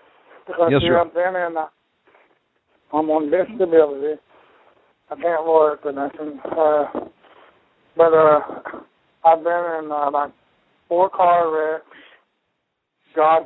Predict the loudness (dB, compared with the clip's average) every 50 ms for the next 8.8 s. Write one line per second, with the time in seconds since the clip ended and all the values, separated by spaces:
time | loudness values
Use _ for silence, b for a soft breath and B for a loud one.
0 | -4 -10 -8 -8 -8 -10 _ _ _ _ _ _ -6 -2 0 0 0 0 -2 -4
1 | -6 -6 -8 -8 -6 -4 0 2 2 2 2 2 0 -4 -10 -12 -14 -14 -12 -12
2 | -12 -12 -14 -14 -16 -20 _ _ _ _ _ _ _ _ _ _ _ _ _ _
3 | _ _ -6 -2 -2 -2 -2 -2 -2 -4 -2 0 -2 -2 0 0 0 0 0 -2
4 | -2 -4 -6 -6 -4 -4 -2 -2 -2 -4 -8 -12 -20 _ _ _ _ _ _ _
5 | _ _ _ _ _ _ _ 0 2 2 2 2 0 -2 -4 -6 -10 -14 _ _
6 | _ _ _ _ _ _ _ _ _ -4 -2 -2 -2 0 0 0 0 0 0 2
7 | 4 4 4 2 0 -4 -12 -10 -10 -10 -8 -6 -4 -4 -2 -2 -2 -4 -4 -6
8 | -8 -8 -8 -6 -8 -8 -8 -6 -4 -2 -2 -2 -2 -4 -8 -10